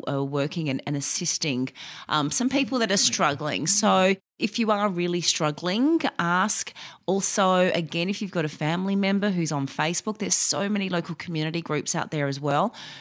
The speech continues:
who are willing to help out. They might do food donations and food drives if you're really struggling. I think sometimes if you are struggling, a lot of people are too proud to ask for help. But I think when it comes to your pets,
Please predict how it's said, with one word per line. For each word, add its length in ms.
who 140
are 100
willing 400
to 160
help 420
out. 320
They 100
might 220
do 180
food 300
donations 560
and 100
food 220
drives 300
if 140
you're 100
really 240
struggling. 500
I 100
think 220
sometimes 400
if 120
you 140
are 160
struggling, 480
a 40
lot 120
of 60
people 400
are 40
too 160
proud 320
to 120
ask 260
for 80
help. 380
But 220
I 80
think 260
when 100
it 80
comes 280
to 120
your 120
pets, 540